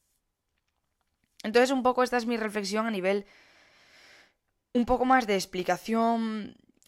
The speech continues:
no sé si llamarla politológica, pero un poco más de explicación un poco más neutral, un poco más aséptica,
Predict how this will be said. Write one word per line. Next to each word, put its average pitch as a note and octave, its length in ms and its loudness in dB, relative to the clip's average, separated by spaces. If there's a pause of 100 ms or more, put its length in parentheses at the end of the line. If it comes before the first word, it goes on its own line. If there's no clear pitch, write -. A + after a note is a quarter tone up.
(100)
no A3+ 100 -6
sé G#3+ 80 -8
si E3 80 -8
llamarla D#3 340 -8
politológica, D#3+ 600 -4
pero E3 160 -8
un E3+ 60 -10
poco F#3 160 -6
más G3+ 180 0
de G3 80 -6
explicación F3 480 -8
un G3+ 80 -6
poco G3+ 220 -4
más G3 220 2
neutral, G3 480 0
un G#3 100 -4
poco F#3 160 -10
más F#3 160 -6
aséptica, A3 680 -8